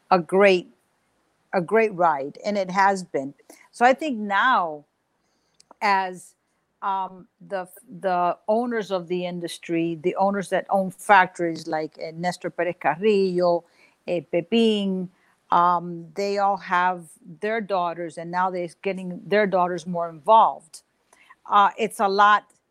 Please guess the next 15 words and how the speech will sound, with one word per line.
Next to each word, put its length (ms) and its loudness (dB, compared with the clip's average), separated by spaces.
it's 120 -12
a 60 -4
lot 220 0
more 340 -4
easier 460 -6
for 240 -6
them 340 -6
than 260 -4
when 200 -6
I 160 -4
started, 480 -4
and 80 -14
it 80 -14
was 160 -8
only 440 -4